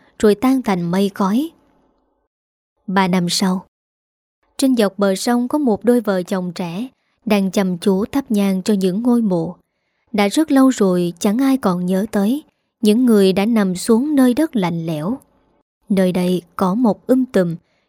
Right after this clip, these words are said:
tiêu điều chẳng có ai ghé tới. Ngay cả những ngôi mộ cũng phủ đầy cát bụi. Có một góc còn bị chó đạo bới lên. Hai vợ chồng ấy,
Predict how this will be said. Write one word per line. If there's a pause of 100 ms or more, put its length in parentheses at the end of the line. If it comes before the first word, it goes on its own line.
(180)
tiêu
điều
chẳng
có
ai
ghé
tới. (560)
Ngay
cả
những
ngôi
mộ (360)
cũng
phủ
đầy
cát
bụi. (760)
Có
một
góc
còn
bị
chó
đạo
bới
lên. (920)
Hai
vợ
chồng
ấy,